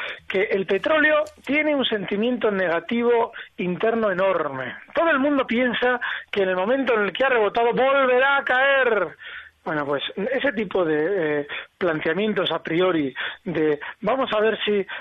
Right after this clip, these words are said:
mm, buscamos el punto de cortos, normalmente lo que suele generar, si buscamos, mm, por sistema operaciones bajistas, es que el precio continúe rebotando.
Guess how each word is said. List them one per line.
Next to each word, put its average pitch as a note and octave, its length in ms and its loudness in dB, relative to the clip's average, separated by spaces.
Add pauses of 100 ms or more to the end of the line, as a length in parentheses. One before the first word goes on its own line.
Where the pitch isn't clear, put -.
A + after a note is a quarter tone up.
(140)
mm, G3 280 -2
buscamos A3+ 480 -2
el F#3+ 120 -2
punto G#3+ 300 -2
de F#3 140 0
cortos, F3 500 -2 (140)
normalmente A3 560 0
lo E3 120 0
que - 140 -4
suele G3 360 0
generar, E3 500 -2 (400)
si G#3 80 -2
buscamos, F#3 460 0 (180)
mm, E3+ 180 -2
por D#3 180 -4
sistema F3+ 380 0
operaciones A3 440 -2
bajistas, A3 440 0
es A3 140 -2
que C4+ 100 0
el G#3+ 100 0
precio A#3 360 0 (100)
continúe A#3+ 480 0
rebotando. C4+ 640 0